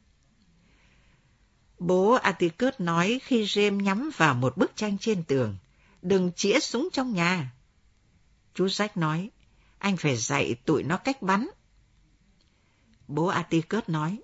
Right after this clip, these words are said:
"Đó là việc của chú. Tôi chỉ chấp thuận điều không thể tránh khỏi."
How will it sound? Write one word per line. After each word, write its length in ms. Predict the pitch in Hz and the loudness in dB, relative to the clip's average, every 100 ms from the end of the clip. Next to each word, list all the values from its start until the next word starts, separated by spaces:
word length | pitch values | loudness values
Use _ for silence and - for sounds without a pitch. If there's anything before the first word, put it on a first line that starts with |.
| _ | _
"Đó 100 | 202 | 0
là 120 | 220 | 0
việc 300 | 127 127 117 | 0 -2 -4
của 140 | - 113 | -2 -4
chú. 380 | - 151 202 277 453 _ - _ _ | -2 0 0 -2 -6 _ -20 _ _
Tôi 140 | 214 | 2
chỉ 180 | 185 147 | 4 2
chấp 320 | - 269 - | 2 0 0
thuận 260 | - 147 147 | 0 0 2
điều 260 | 156 147 | 4 4
không 280 | 131 - 262 | 4 -2 -4
thể 180 | 208 156 | 2 0
tránh 260 | - 185 339 | 2 -4 -4
khỏi." 420 | - 165 123 156 | 2 2 2 -2